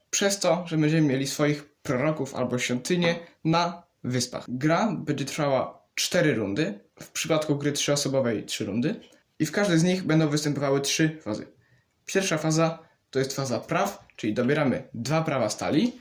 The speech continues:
i kładziemy na planszy. I wtedy wszyscy gracze głosują, czy wybierają to prawo, czy to prawo. Jest jakaś zmiana w zasadach, która może być na naszą korzyść albo niekorzyść.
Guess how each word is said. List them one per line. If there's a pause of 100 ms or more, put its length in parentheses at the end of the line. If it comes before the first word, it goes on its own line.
(500)
i (280)
kładziemy (280)
na
planszy. (140)
I
wtedy
wszyscy
gracze (140)
głosują,
czy
wybierają
to
prawo,
czy
to
prawo. (260)
Jest
jakaś
zmiana
w
zasadach, (400)
która
może
być
na
naszą
korzyść
albo
niekorzyść.